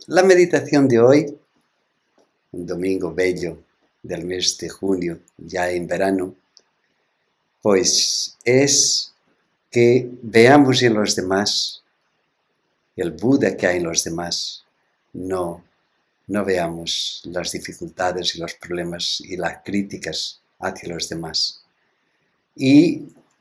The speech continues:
vamos a tratar de estar organizados y tener muy claro cuál es, eh, el objetivo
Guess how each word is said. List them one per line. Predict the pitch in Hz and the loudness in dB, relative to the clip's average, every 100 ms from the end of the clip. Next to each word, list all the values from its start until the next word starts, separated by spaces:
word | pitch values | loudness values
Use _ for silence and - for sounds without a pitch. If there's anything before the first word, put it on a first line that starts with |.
| _ _ _ _ _ _ _ _ _ _ | _ _ _ _ _ _ _ _ _ _
vamos | 104 101 107 113 113 - - _ | -2 2 2 2 0 -2 -4 _
a | 98 90 92 95 92 _ _ _ _ | -10 -6 -6 -6 -8 _ _ _ _
tratar | 85 85 90 90 90 | -14 -8 -4 -4 -4
de | 87 | -6
estar | - 92 87 87 - _ _ _ _ _ _ _ _ _ | -4 -2 -4 -6 -14 _ _ _ _ _ _ _ _ _
organizados | 135 151 131 - 98 92 95 90 - - | 2 4 2 0 -2 -4 -4 -6 -8 -10
y | - | -12
tener | 90 127 - | -8 -8 -8
muy | 95 104 110 | -6 -4 -4
claro | 104 87 85 87 - _ _ | -4 -4 -4 -6 -14 _ _
cuál | 87 85 | -12 -8
es, | 85 85 - - _ - | -6 -6 -8 -12 _ -18
eh, | 87 82 80 | -16 -16 -14
el | 90 | -12
objetivo | 90 85 - - 90 87 87 | -12 -12 -16 -12 -12 -10 -12